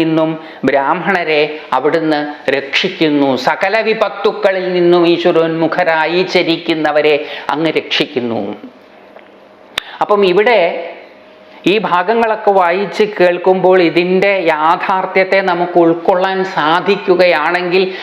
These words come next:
നമ്മുടെ ജീവിതാനുഭവങ്ങൾ നമ്മളെ ബുദ്ധിമുട്ടിക്കില്ല. നമ്മൾ പലതരത്തിലുള്ള ദിവ്യന്മാരെന്ന് കരുതുന്നവരുടെ പുറകെ പാഞ്ഞു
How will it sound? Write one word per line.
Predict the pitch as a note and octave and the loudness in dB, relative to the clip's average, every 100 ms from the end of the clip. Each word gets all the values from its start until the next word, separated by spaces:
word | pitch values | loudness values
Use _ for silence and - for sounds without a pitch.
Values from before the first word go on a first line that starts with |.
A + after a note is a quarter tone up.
| - D#3+ | -6 -6
നമ്മുടെ | D#3+ F#3+ F3+ C#3+ | -4 -2 -2 -2
ജീവിതാനുഭവങ്ങൾ | D#3 F3 F#3+ G#3 G3+ F3 F#3+ G#3 F#3+ G3+ F3+ F3 F3 E3+ - - - - - - - - - - - - - - - - - | 0 2 2 2 0 0 0 0 0 0 0 0 0 -2 -6 -14 -18 -20 -20 -20 -20 -20 -20 -20 -20 -20 -20 -20 -20 -18 -6
നമ്മളെ | D3 D#3 D3+ | -2 0 2
ബുദ്ധിമുട്ടിക്കില്ല. | C#3+ C#3 D3+ C#3+ C#3 A2 F#2 - - - - - - - | 0 0 -4 -2 -4 -6 -10 -12 -20 -20 -20 -20 -12 -4
നമ്മൾ | D#3+ F#3+ G3 F3 - - - - - - - - - - - - - - | -2 0 0 0 -2 -6 -12 -16 -20 -20 -20 -20 -20 -20 -20 -20 -14 -6
പലതരത്തിലുള്ള | D#3+ F#3 G#3 F#3+ G#3+ - A#3 G#3 F#3+ F3+ F3+ - - - - - - F#3+ | -2 -2 -2 -2 -2 0 2 2 2 0 -2 -12 -16 -20 -20 -20 -2 0
ദിവ്യന്മാരെന്ന് | F3+ G3+ G#3 G#3 G3+ G3 G3 F#3+ F#3+ | 2 0 0 0 0 0 0 0 2
കരുതുന്നവരുടെ | F3+ F3 E3+ F#3 F3+ F3 E3+ F3 | 0 0 2 2 2 0 0 0
പുറകെ | E3 D#3 D#3+ F3+ E3+ - - - | 0 0 2 0 0 -4 -12 -2
പാഞ്ഞു | E3 C#3+ F#3 G#3+ | -2 0 0 2